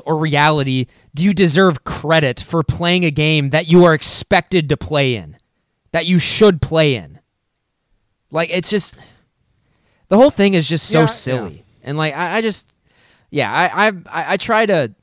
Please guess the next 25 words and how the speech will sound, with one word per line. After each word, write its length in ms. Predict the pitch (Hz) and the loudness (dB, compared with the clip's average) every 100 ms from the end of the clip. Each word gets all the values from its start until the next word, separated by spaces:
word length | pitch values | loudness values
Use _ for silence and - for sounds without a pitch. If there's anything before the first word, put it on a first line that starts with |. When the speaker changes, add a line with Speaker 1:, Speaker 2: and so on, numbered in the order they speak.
| _ _ _ | _ _ _
Speaker 1:
I 40 | - | -6
try 200 | - 196 | -2 -2
not 260 | 147 160 | -2 -4
to 80 | 170 | -6
get, 240 | 156 156 | -6 -6
like, 220 | 156 139 - | -6 -10 -8
too 300 | 165 165 156 | -4 -4 -2
kinda 300 | 160 156 131 | -4 -4 -4
in 60 | |
the 100 | 156 | -4
weeds 340 | 120 131 139 131 | -2 -2 -4 -4
about 220 | 131 131 | -4 -4
stuff 280 | - 139 139 | -6 -6 -6
like 200 | 139 101 | -8 -6
that 220 | 123 127 | -4 -4
a 40 | |
lot 180 | 127 131 | -4 -4
of 80 | 123 | -6
the 40 | |
times, 300 | 139 135 139 | -6 -6 -6
but 220 | 123 127 - _ _ _ | -6 -6 -8 _ _ _
sometimes 500 | - 330 370 320 247 | -6 -4 -2 -4 -2
just, 260 | 247 - | -4 -4
like, 240 | 196 180 - | -2 -4 -4
just 240 | 175 180 | -8 -8